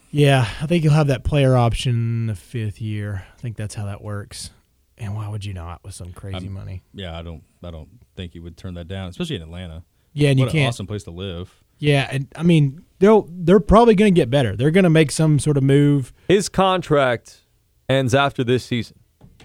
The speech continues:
Speaker 2: What?
Speaker 1: Thought they re-upped it. They didn't.
Speaker 3: Not according to Spot Track.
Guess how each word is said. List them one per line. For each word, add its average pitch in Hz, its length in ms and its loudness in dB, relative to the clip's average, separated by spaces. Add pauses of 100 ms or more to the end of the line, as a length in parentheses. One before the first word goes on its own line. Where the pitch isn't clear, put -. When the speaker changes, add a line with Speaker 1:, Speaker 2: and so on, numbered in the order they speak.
(920)
Speaker 2:
What? 247 320 -14 (320)
Speaker 1:
Thought 135 160 -10
they 123 100 -8
re-upped 113 440 -8
it. 110 140 -12 (800)
They 117 80 -10
didn't. 117 100 -6
Speaker 3:
Not 120 160 2
according 143 320 0
to 117 40 -6
Spot 151 280 0
Track. 110 340 -2